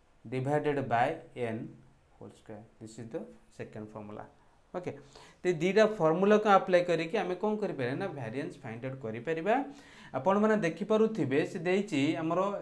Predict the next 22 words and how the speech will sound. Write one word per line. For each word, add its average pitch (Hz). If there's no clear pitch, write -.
କେତେଟା 170
explanation 180
ଦେଇଛି, 151
example 151
ମାଧ୍ୟମରେ 143
ବୁଝେଇଛି, 156
question 135
variation 127
କଥା 135
କହିଲେ। 147
ଏଠି 160
କହୁଛି, 202
ମନେ 147
ରଖନ୍ତୁ 139
ଆପଣମାନେ, 139
five, 170
ପାଞ୍ଚଟି, 156
ପାଞ୍ଚଟି 156
number, 147
ପାଞ୍ଚଟି 143
natural 160
number, 110